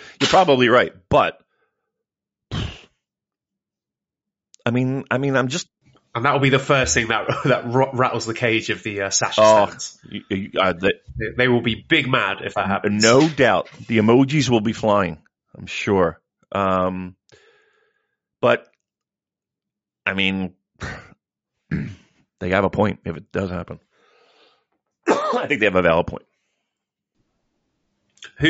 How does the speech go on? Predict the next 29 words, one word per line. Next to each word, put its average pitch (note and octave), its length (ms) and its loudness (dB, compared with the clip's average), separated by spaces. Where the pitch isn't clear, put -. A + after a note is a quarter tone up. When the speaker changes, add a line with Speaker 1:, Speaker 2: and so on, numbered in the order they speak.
Speaker 2:
do D3 80 -6
you D3+ 60 -2
think C#3+ 140 2
would B2+ 80 -2
be B2 120 2
a A2+ 40 0
good A#2 160 -2
challenger G2+ 340 -4
for G2+ 120 -4
that? F#2 80 -6
'Cause B2 140 -2
obviously F3+ 260 -2
we - 80 -2
don't A3 140 0
wanna E3 140 -2
burn B2 340 2
any G#2+ 340 -4
money A2 180 -2
matches, G2 400 -6
seeing G#2 200 -6
as G2 260 -10
it's - 260 -10
basically A#2 360 -4
Speaker 1:
Yeah. - 60 -2
Speaker 2:
sold G#2 220 -2
out F#2 100 -6
already. G#2 540 -6
How F3 400 2
about, A#2 480 -2